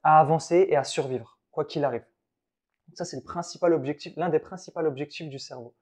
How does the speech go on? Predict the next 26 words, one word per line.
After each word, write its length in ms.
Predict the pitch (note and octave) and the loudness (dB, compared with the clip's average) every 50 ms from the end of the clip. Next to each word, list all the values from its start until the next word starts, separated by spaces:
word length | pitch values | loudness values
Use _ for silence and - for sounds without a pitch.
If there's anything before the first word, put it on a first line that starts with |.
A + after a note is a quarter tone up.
| _ _ _ _ _ _ _ _ _ _ _ - | _ _ _ _ _ _ _ _ _ _ _ -8
Euh, 420 | C3 C3+ C3 C3 C3 B2+ B2+ B2+ - - | -4 -2 -2 0 0 -2 -2 -4 -4 -4
et 140 | - D3 C#3+ | -2 -2 2
derrière, 440 | B2+ D#3+ D#3 D#3 D#3 E3+ G#3 - - | 4 4 6 8 8 8 8 8 6
en 60 | E3+ | 4
fait, 220 | - - G3+ - - | 2 2 -2 -4 -6
pour 160 | - D3+ D#3 | -4 -2 0
nous 280 | D#3 D3+ D3+ D#3+ - _ _ _ _ _ _ _ _ _ _ C#3 B2 B2 | 0 0 0 -2 -4 _ _ _ _ _ _ _ _ _ _ -8 6 8
aider 280 | E3 F3+ - G3 G3+ - | 8 10 10 10 8 8
à 100 | - D3 | 6 0
survivre, 600 | - - - D3 C3+ C3 F#3+ A3 G#3 E3 C3+ - - _ _ _ _ _ _ - | -4 -6 -8 -6 0 2 2 2 2 0 -4 -8 -10 _ _ _ _ _ _ -4
bah, 140 | - D#3 D#3+ | -2 -2 -2
très 200 | - - F#3+ F3+ | 0 -2 -4 -4
souvent, 400 | - - E3+ D#3+ F#3 G#3 A3+ A3+ | -2 -4 0 2 4 4 6 6
il 140 | F3+ D3 | 6 6
a 80 | C#3+ C#3+ | 6 4
peur 560 | C#3+ - - - F#3+ G3 F#3+ G3 - - _ _ _ _ _ _ | 4 0 2 4 6 6 4 2 -4 -16 _ _ _ _ _ _
du 180 | C#3+ B2+ C#3 D3+ | -6 -2 0 0
nouveau, 380 | D#3 D#3+ C#3+ C#3 D3 C#3+ - - | 2 0 0 -2 -4 -6 -10 -8
il 100 | C3 C3+ | -6 -6
a 60 | C3 | -4
peur 200 | - F3+ E3+ D#3+ | -2 -2 -2 -2
de 60 | D#3+ | -2
ce 120 | D#3 - | -6 -6
qui 100 | - - | -8 -8
est 60 | D3+ C3 | -8 -8
différent, 440 | A#2+ C3+ C#3+ - D3+ B2+ A#2+ - | -8 -8 -10 -8 -10 -10 -10 -12